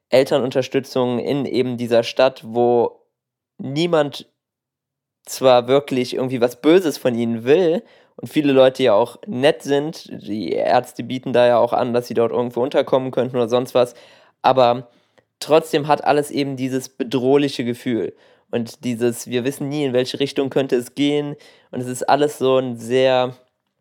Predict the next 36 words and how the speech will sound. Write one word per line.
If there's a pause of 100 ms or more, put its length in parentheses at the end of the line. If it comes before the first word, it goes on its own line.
(400)
schwerwiegendes,
es-, (180)
sehr
belastendes,
was,
was
den
Film
so, (460)
ähm,
durchzieht (640)
und (1000)
ja,
das,
das
hat
mich
dann
auch
so
ein
bisschen
an
so (200)
Terrence
Malick
oder
ähnliche
Art
von
Filme
erinnert,
wo
man
immer
so